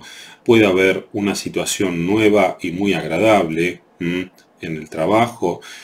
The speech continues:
Para los que no tienen trabajo, para los Virgos que no tienen trabajo, esto nos habla de una comunicación de trabajo por parte de un amigo, ¿eh? Un amigo te puede ayu-, ayudar, o una amistad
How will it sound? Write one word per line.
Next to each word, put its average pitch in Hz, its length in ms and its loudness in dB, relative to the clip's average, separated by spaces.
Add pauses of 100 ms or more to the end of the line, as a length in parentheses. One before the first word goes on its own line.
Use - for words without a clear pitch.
(160)
Para 95 200 2
los 98 140 -2
que 107 100 -2
no 113 120 0
tienen 107 300 2
trabajo, 92 560 0
para 78 160 -4
los 76 120 -6
Virgos 87 300 -2
que 82 80 -4
no 82 80 -4
tienen 82 220 -4
trabajo, 92 680 -4 (1160)
esto 123 300 2
nos 98 240 -2
habla 98 640 0
de 87 240 -6
una 98 280 -2
comunicación 82 680 -6
de 90 100 -4
trabajo 85 420 -6
por 78 200 -12
parte 80 280 -6
de 73 80 -6
un 76 100 -12
amigo, 90 600 -2 (180)
¿eh? 90 280 -6 (100)
Un 82 100 -10
amigo 87 280 -6
te 76 80 -10
puede 80 160 -6
ayu-, - 240 -10
ayudar, 98 680 -2 (400)
o 87 80 -6
una 90 240 -2
amistad 82 600 0